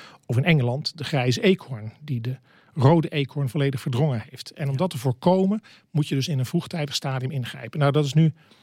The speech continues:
eigenlijk wat je met die wasbeer ziet. Eh, vooral in Limburg, maar ook in een an-, aantal andere provincies zie je dus zo nu en dan wasberen.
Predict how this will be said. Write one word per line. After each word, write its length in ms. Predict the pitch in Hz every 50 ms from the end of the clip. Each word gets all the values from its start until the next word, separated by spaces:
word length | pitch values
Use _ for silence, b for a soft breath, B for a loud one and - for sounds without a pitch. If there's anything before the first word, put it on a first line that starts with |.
| B B B B B B B B
eigenlijk 360 | B B - 143 120 156 135
wat 120 | 143 139
je 60 | - 151
met 120 | 135 120
die 120 | - 123
wasbeer 420 | 110 151 180 - 139 120 110 101 98
ziet. 320 | - 117 135 175 - - -
Eh, 260 | - 123 113 110 107 110 117 - _ _ _ _ _
vooral 260 | - - 151 131 120
in 80 | 113 113
Limburg, 480 | 117 131 139 147 135 131 143 151 147 -
maar 100 | 135 107
ook 160 | 110 - -
in 80 | 120
een 80 | 113 127
an-, 200 | - 139 147 156
aantal 220 | - 123 - -
andere 200 | - 151 143 123
provincies 560 | 120 - 135 117 - 143 127 - - 120 - -
zie 120 | - 147
je 60 | 139 131
dus 140 | 120 113
zo 100 | - -
nu 100 | 135 135
en 80 | 123 113
dan 160 | 110 98 101
wasberen. 600 | 104 131 139 131 143 139 147 143 143 151 165 202